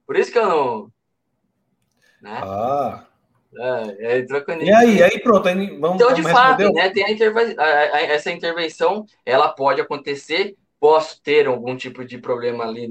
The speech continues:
Speaker 1: de mutação genética, é, deletéria, porém, porém, né, não se tem nenhum estudo até hoje que, que mostre que de fato aconteceu isso. É óbvio, há quanto tempo a gente consome alimentos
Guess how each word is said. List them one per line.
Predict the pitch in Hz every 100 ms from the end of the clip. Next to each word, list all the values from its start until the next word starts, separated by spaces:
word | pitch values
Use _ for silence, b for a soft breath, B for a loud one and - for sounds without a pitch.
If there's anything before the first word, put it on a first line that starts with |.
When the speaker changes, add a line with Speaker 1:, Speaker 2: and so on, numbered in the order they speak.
| 113
Speaker 1:
de | 107 120
mutação | 120 120 123 117 120 113
genética, | 117 117 117 - 113 - _ _ _
é, | 101 113
deletéria, | 110 131 143 - 127 135 220 - _ _ -
porém, | 220 208 196 262 -
porém, | - 220 170 180 -
né, | - 185 - -
não | 160 208
se | - 214
tem | 196 196
nenhum | 196 190 220
estudo | 277 - - 214 190
até | 180 180
hoje | 165 175 180 -
que, | 190 190
que | - 190
mostre | 165 - 131 - 190
que | -
de | -
fato | 107 156 160
aconteceu | - 175 - - 190
isso. | 131 - _ _ _
É | -
óbvio, | 240 226 190 214 - _ -
há | -
quanto | 226 262 240
tempo | 214 214
a | 185
gente | 175 180
consome | 170 165 165 156
alimentos | 143 147 147 139 135 127 - -